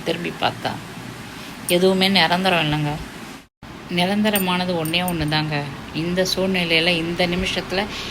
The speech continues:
இந்த செகண்ட்ல நீங்க வாழ்றீங்க பாத்தீங்களா? உங்க ந-, மூச்சு நீங்க வந்து ஃப்ரீயா வெளியே விட்டு உள்ள இழுக்கிறீங்க பாத்தீங்களா? இந்த நொடி தாங்க உண்மையான நொடி.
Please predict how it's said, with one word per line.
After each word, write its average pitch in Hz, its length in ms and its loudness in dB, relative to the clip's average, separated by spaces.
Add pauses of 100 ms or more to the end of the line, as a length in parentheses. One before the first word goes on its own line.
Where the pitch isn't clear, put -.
(220)
இந்த 180 280 6
செகண்ட்ல 214 420 6 (100)
நீங்க 165 200 0
வாழ்றீங்க 170 500 4 (100)
பாத்தீங்களா? 156 440 0 (960)
உங்க 165 180 -2
ந-, 160 240 -2 (880)
மூச்சு 220 460 4
நீங்க 160 280 2
வந்து 190 340 0 (920)
ஃப்ரீயா 226 540 6
வெளியே 190 320 6
விட்டு 175 340 0
உள்ள 175 160 4
இழுக்கிறீங்க 156 500 2
பாத்தீங்களா? 143 440 0 (560)
இந்த 165 200 -2
நொடி 185 320 2
தாங்க 185 320 2
உண்மையான 170 580 0
நொடி. 151 300 0